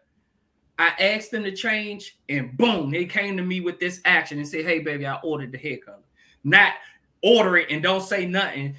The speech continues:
and then wait for me to have to come back to you and say, "Hey, have you made any changes?"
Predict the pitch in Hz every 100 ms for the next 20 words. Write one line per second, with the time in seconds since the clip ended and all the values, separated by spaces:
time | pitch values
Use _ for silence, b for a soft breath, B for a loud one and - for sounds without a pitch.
0 | B 143 147 190 170 143 135 233 254 -
1 | 185 196 208 185 190 180 156 214 196 196
2 | 185 - 233 208 175 165 165 175 151 147
3 | 143 _ _ _ _ _ 240 254 147 160
4 | 170 226 226 226 220 214 262 247 247 240